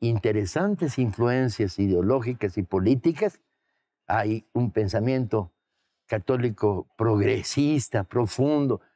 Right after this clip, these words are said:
con muchos años de estarse creando.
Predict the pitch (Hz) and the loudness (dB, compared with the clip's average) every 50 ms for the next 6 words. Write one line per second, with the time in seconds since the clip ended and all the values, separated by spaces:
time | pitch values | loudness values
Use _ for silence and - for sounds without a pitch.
0 | _ _ - 123 127 131 139 156 170 160 - - 139 123 - 151 143 151 156 156 | _ _ -2 0 2 2 4 2 2 2 0 -2 -2 0 -2 -2 -2 0 0 0
1 | 143 127 113 101 95 - _ _ _ _ _ _ - 117 101 - 139 131 110 110 | 0 0 0 -2 -4 -6 _ _ _ _ _ _ -2 -2 0 0 -2 -2 -2 -2
2 | 123 104 - 117 113 101 101 95 80 71 69 | -4 -2 0 -2 0 0 0 -2 -2 -6 -10